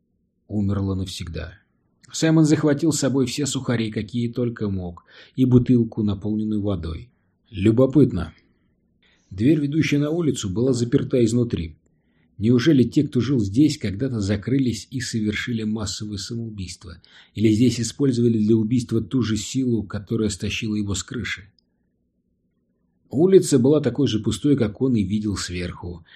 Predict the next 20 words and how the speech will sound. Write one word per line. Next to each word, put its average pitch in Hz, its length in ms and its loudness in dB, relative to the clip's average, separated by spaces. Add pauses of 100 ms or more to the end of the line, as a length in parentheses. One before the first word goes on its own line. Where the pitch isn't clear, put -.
(160)
но 107 140 -2
Саймон 131 360 2
держался 117 480 2
ближе 110 560 0 (200)
к - 100 -10
одной 110 240 -2
стороне, 120 480 0
внимательно 110 640 0
следя 104 420 -4
за 95 180 -6
всеми 98 400 -4
дверьми 95 600 -4 (260)
и 107 100 -4
выходами 98 540 -2
из 107 360 -8
переулков. 90 800 -6 (300)
Все - 160 -2
двери 147 240 4
были 120 220 2
закрыты, 95 640 -6